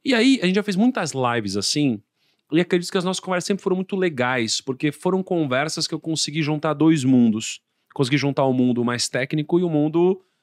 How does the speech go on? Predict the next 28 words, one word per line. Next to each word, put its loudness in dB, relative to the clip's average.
mais -2
mainstream -2
dentro 0
de -6
um 0
assunto -6
interessante, 0
conversando -4
com -8
pessoas 0
que 4
geralmente 2
não 0
são 0
famosas, -2
mas -2
ainda 0
assim 0
trouxeram 2
números 2
muito -6
interessantes -2
e -8
feedbacks -6
bacanas 0
das -8
pessoas. -14
Então, 2